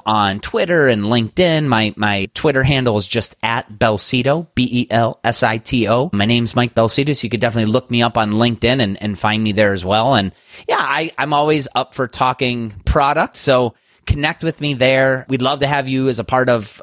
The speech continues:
Product Collective. If you're looking for a community of product people to join, uh,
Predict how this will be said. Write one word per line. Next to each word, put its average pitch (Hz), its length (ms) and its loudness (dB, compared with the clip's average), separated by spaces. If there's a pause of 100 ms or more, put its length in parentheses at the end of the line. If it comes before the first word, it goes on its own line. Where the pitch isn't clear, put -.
(140)
Product 147 340 -2
Collective. 175 580 2
If 131 160 0
you're 123 120 4
looking 147 280 -2
for 143 120 -4
a - 20 -4
community 135 400 -2
of - 100 -4
product 135 340 -2
people 139 240 -4
to 113 100 -4
join, 135 380 2
uh, 107 100 0